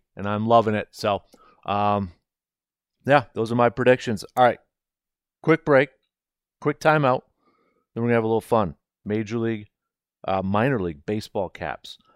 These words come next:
Uh, I gotta come up with a name for this segment. So if anybody's listening right now,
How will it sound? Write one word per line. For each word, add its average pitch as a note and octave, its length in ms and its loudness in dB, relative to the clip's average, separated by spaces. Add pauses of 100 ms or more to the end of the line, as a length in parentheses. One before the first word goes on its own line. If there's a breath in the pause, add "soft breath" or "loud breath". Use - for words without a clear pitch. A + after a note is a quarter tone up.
(120)
Uh, G2+ 460 -2
I - 220 -10
gotta A3+ 180 0
come F3+ 240 0
up F3 140 -4
with D#3 100 -6
a B2 60 -2
name A#2+ 240 -4
for - 100 -20
this G2+ 160 -8
segment. D#2+ 380 -8
So A2 180 -4
if - 140 -6
anybody's F3+ 400 -2
listening A#2 360 -6
right A#2 220 -2
now, A2+ 280 -4